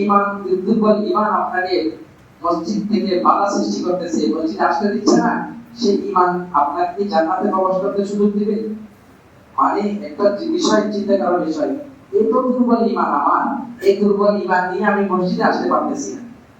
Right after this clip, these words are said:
দুনিয়ার জান্নাত মসজিদ, এই মসজিদে আমি সাধারণ এই দুর্বল ইমান নিয়ে আসতে পারতেছি না, সেই দুর্বল ইমান নিয়ে আমি কিভাবে জান্নাতে প্রবেশ করব?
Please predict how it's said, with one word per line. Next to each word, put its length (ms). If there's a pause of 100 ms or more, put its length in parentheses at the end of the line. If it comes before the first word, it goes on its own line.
(760)
দুনিয়ার 440
জান্নাত 340 (100)
মসজিদ, 420 (440)
এই 140
মসজিদে 380 (100)
আমি 140 (240)
সাধারণ 380 (220)
এই 120
দুর্বল 280 (140)
ইমান 260
নিয়ে 180
আসতে 240
পারতেছি 460
না, 100 (340)
সেই 180 (100)
দুর্বল 340 (140)
ইমান 280
নিয়ে 200
আমি 160
কিভাবে 340
জান্নাতে 380
প্রবেশ 300
করব? 180